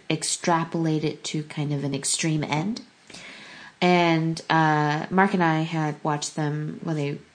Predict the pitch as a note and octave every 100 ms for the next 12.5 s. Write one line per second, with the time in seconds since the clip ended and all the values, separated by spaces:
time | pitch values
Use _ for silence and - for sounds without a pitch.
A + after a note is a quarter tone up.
0 | - D#3 C#3+ - D3+ - C#3+ D#3 C#3+ C#3+
1 | D3 C3+ C3+ C3 - - G1+ E3+ - -
2 | - - - F#3+ - G3 G#3 F3+ D#3+ G3
3 | G#3 G#3 D#3+ D#3 D3 D3 B2+ - E3 D#3+
4 | - E3+ E3 D#3+ - D3 D3 D3+ D3 D3+
5 | - C#3 - B3+ B3 - E3 - - -
6 | - - - - _ _ _ _ _ -
7 | - E3 D#3 D3+ D3 D3+ - _ _ _
8 | - - D#3+ D3 D3 - D#3 D3+ C#3 C3+
9 | C3+ C3+ - C#3+ C3+ C3+ D#3 C3+ A#2 -
10 | D#3+ D#3 E3 D3 D3+ D#3 C3+ - - C#3
11 | - - - - - - - - A3 A3
12 | G#3+ - A3 C4+ C#4+